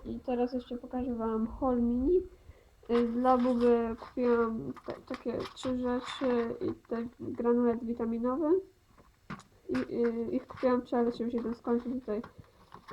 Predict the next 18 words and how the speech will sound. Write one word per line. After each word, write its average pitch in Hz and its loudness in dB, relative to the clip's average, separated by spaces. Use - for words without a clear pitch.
y, 220 0
jest 240 -2
już 226 -6
też 240 -8
końcówka, 240 -6
on 220 -4
tak 226 -8
wygląda. 233 -2
Tu 269 -6
są 254 -10
malutkie 247 -6
pałeczki. 247 -6
I 302 0
on 269 2
kosztował 233 -2
złotówkę. 269 -4
Taki 254 -4
jeden. 233 2